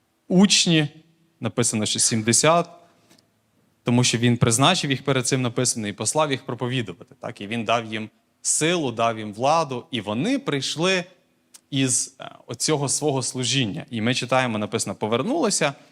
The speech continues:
з радістю, кажучи: Господи, навіть демони коряться нам у ім'я Твоє».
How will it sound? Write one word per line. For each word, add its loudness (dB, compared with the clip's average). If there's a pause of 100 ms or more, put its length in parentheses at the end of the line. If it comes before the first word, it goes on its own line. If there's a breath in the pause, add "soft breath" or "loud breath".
(180 soft breath)
з -2
радістю, 0 (360)
кажучи: 0
Господи, 0 (320)
навіть 0
демони 0
коряться 0
нам 0
у -2
ім'я 2 (160)
Твоє». -2